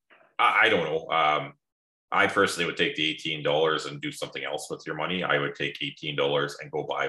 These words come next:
wheat futures, because what's the upside to peas? Peas is maybe a dollar or two,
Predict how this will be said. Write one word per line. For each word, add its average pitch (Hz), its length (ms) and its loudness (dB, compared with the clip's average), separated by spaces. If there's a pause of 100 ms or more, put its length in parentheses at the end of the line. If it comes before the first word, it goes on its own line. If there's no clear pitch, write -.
wheat 71 140 -14
futures, - 500 -10
because 73 440 -2 (420)
what's 113 300 4
the 107 140 4
upside 95 420 2
to - 60 -2
peas? 76 500 -4
Peas 82 240 -4
is 78 200 -8
maybe 76 600 0 (300)
a 71 200 -2
dollar 95 720 2
or - 140 -16
two, 120 420 0